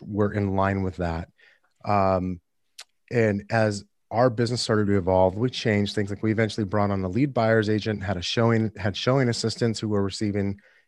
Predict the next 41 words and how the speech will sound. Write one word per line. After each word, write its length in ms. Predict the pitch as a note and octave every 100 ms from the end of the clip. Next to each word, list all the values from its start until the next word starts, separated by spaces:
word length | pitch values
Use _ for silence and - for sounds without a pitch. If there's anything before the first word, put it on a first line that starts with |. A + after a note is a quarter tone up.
| _
basically 320 | - A2 - G#2
a 40 |
small 320 | - G#2 F#2+
percentage. 640 | F#2+ G2+ - F#2+ F#2+ F#2+ - _ _ _ _ _
Um, 300 | G#2 F#2+ F#2 -
over 220 | A#2 A#2
the 80 | G#2+
years, 340 | G2+ G#2 G#2
we 100 | G#2
then, 500 | F#2+ G#2+ G#2+ G2+ F#2+ - _ _ _ _ _
we've 200 | G2+ A2+
had 200 | A#2+ A2+
to 160 | - G2+
sort 280 | - A2+ B2+
of 100 | F2+
reinvent 380 | G2+ G2+ F#2 G#2
ourselves 380 | G2 A2 F#2+
numerous 380 | F2+ G2+ G#2 F2+
times. 400 | - G#2 F#2+ F2+
There 140 | F#2 G2
was 180 | G#2
a, 60 | G#2+
probably 640 | - - G2+ A#2+ A#2 A2
almost 320 | G#2+ A#2+ A#2 G2+
a 20 |
two-year 360 | - A#2 G#2+
stretch 380 | G2+ - G#2 G#2
where 300 | G2+ F#2+ F#2+ F#2 - _ _ _ _
we 280 | F#2 G2+ A2+
were 200 | A2+ G#2
back 360 | G2 G#2+ G#2+ A2+
on 140 | G#2
the, 140 | F#2+ F#2+
in 160 | A2+ G2+
the 80 |
listing, 640 | G2 A#2 - G2+ G2+ A2 - _ -
uh, 240 | G#2 G2
handling 400 | F#2+ G#2+ G2 G2+
all 80 | G#2
the 60 | F#2+
listings, 500 | G2+ - F#2+ F#2+